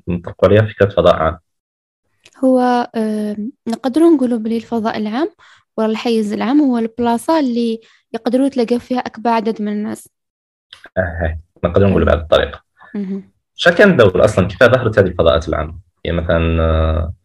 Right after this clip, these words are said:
Speaker 1: كان بزاف اللي يراقبوا مثلا، ي-، يبغوا يقراوا مثلا قضية الفضاء العام مثلا مع نشوء الدولة الحديثة، فيقراوا كيف ظهرت مثلا.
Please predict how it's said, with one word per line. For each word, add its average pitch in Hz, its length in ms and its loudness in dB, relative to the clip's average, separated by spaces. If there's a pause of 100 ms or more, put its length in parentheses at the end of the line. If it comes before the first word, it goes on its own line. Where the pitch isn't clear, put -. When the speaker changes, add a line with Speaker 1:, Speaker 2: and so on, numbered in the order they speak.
(320)
Speaker 1:
كان 92 140 4
بزاف 95 220 4
اللي 110 140 -2
يراقبوا 101 300 4
مثلا، 76 340 -4
ي-، - 360 -12 (200)
يبغوا 87 240 2
يقراوا 90 440 4
مثلا 80 380 -2
قضية 87 180 0
الفضاء 85 380 0
العام 107 280 4
مثلا 101 300 0
مع 101 640 0 (560)
نشوء 85 280 0
الدولة 90 260 4
الحديثة، 85 580 -2
فيقراوا 123 400 0
كيف - 200 -8
ظهرت 101 320 0
مثلا. 113 300 -4